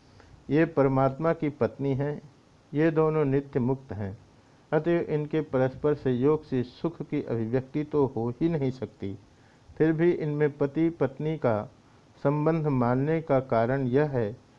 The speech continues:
कि भगवान आत्मरमण होने पर भी लक्ष्मी के प्रति अनुग्रहपूर्वक लक्ष्मी में स्वस्त्री रूप में प्रवेश कर दूसरे रूप में क्रीड़ा करते हैं,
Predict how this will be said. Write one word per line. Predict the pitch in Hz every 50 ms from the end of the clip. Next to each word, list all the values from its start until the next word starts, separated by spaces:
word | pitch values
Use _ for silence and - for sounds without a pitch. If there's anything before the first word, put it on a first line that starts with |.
| _ _ _ _ _ -
कि | 131
भगवान | 123 110 127 123 131 135 139 147 147 147 - -
आत्मरमण | - 127 127 127 127 - 147 135 127 120 123 135 139 143
होने | 131 135 131 131 139 147
पर | 143 143 156 151 151
भी | 147 123 120 110 107 113 - - - - _ - _ - _ _ -
लक्ष्मी | 120 131 135 135 135 - - 165 170 165
के | - 165 151
प्रति | 147 - 135 127 147 147
अनुग्रहपूर्वक | - - 131 123 117 117 120 135 151 143 151 - - 147 139 123 113 107 - - - _ _ _ _ - - _ - - 123
लक्ष्मी | 127 135 135 135 - - 170
में | 170 170 160 143 127 120 117
स्वस्त्री | 117 - - - - - - - 165 160 160 160 - - 156 156 170 165
रूप | 147 143 147 147 143 143
में | 147 151 147 147
प्रवेश | - 127 120 127 147 156 147 -
कर | - - 117 107 107 - - - - - - - - _ - -
दूसरे | 127 131 143 147 139 - 170 170 175 170
रूप | 143 147 156 156 151 -
में | 165 165 160
क्रीड़ा | 160 - 127 120 135 135
करते | 135 135 117 110 107 - 104 104
हैं, | 95 - 92 -